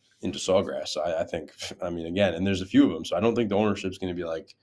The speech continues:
too out of control. It never is in general at major level events. Um, so j-, a few more guys. Ty Duncan, sixty-four hundred. He's found something. Had a T three at the Honda.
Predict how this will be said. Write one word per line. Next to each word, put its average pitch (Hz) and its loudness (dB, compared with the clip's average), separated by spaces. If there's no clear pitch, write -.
too 131 6
out 95 8
of 95 4
control. 95 0
It 82 0
never 107 4
is 90 2
in 87 -4
general 92 0
at 80 -4
major 85 -8
level 82 -4
events. 82 -6
Um, 78 0
so 92 -4
j-, - -16
a - -18
few 139 4
more 117 8
guys. 107 6
Ty 110 0
Duncan, 95 -2
sixty-four 98 -2
hundred. 98 0
He's 98 -2
found 95 2
something. 85 -4
Had 95 2
a 92 -2
T 95 -4
three 104 2
at - -2
the 82 -4
Honda. 90 -2